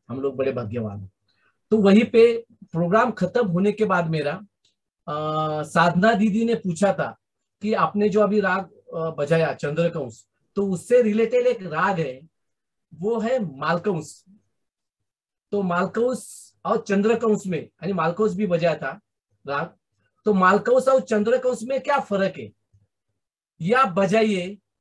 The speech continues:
गा-, इसका फर्क आप समझाइए। तो पता नहीं, देखिए माँ की क्या कृपा हो गई, spontaneous, without practice, हम लोगों ने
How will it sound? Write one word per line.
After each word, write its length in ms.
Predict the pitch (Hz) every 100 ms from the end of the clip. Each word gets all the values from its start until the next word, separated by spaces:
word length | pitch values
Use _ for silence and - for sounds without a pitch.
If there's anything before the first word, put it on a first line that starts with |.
| 160
गा-, 280 | 160 175 202
इसका 300 | 196 - 247
फर्क 340 | - 220 247
आप 100 | 240
समझाइए। 580 | - 185 185 180 135 113 _ _ -
तो 80 | 240
पता 280 | 175 165
नहीं, 120 | 233 240
देखिए 240 | 240 247
माँ 240 | 196 180
की 140 | 180 220
क्या 160 | 220
कृपा 320 | 214 196 196 202
हो 160 | 175
गई, 300 | 165 170 190 _ _ -
spontaneous, 760 | - 196 214 - 285 277 233 - 175
without 360 | 180 240 262
practice, 720 | 208 - - 220 180 - 277 175 - _ _ _ _ _ _ _ _ _ _
हम 160 | 185 226
लोगों 260 | 240 220
ने 280 | 220 208 247